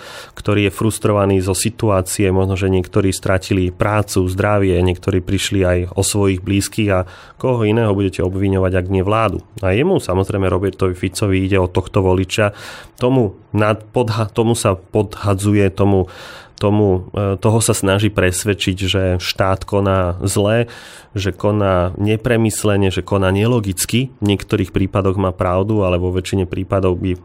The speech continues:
asi bolo na mieste počúvať skôr, e, rady odborníkov, lekárov a ľudí, ktorí sa samozrejme týmto veciam venujú a, e, kaž-, každodenne sa nimi zaoberajú. Je v tom politika. E,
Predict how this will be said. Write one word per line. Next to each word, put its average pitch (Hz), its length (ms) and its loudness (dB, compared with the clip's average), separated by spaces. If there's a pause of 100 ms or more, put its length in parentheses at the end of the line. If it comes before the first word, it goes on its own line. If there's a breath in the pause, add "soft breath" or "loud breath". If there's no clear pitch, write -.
(120)
asi 98 220 -2
bolo 101 160 2
na 90 160 2
mieste 95 240 0
počúvať 92 480 -2
skôr, 95 320 0
e, - 20 -20 (760 loud breath)
rady 101 320 0
odborníkov, 101 800 0
lekárov 95 480 0
a - 20 2
ľudí, 95 220 0
ktorí 95 240 -4
sa 92 160 -4
samozrejme 95 480 0
týmto 95 320 0
veciam 92 720 0
venujú 95 640 2
a, 90 160 2
e, 90 60 -2 (500)
kaž-, 95 320 0
každodenne 92 580 0
sa 92 160 -2
nimi 92 220 2
zaoberajú. 87 640 -2 (400 loud breath)
Je 113 80 -2
v 123 120 -2
tom 139 120 2
politika. 139 640 0 (320)
E, 107 240 0